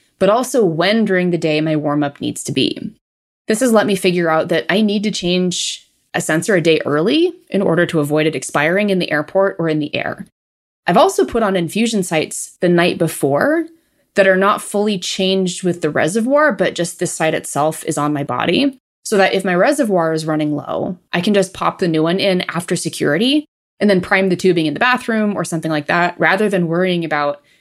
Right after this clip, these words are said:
actually putting the site on in an unfamiliar and probably unsanitary place. I think putting on the sites ahead of time has also provided the opportunity to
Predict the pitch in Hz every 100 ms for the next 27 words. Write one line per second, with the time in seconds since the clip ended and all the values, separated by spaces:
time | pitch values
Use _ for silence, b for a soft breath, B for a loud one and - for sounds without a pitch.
0 | b - 156 - 185 - 185 175 170 -
1 | 160 - 139 131 156 233 294 - 180 180
2 | - 170 180 170 160 165 156 - 139 156
3 | - - - 131 156 139 175 135 147 -
4 | 202 - 127 214 - - _ _ _ _
5 | _ _ - 302 311 220 208 226 226 214
6 | - 165 180 180 160 175 175 165 147 165
7 | 214 220 220 202 180 190 269 262 220 180
8 | 160 170 170 160 160 - 185 170 156 151
9 | - 170 156 151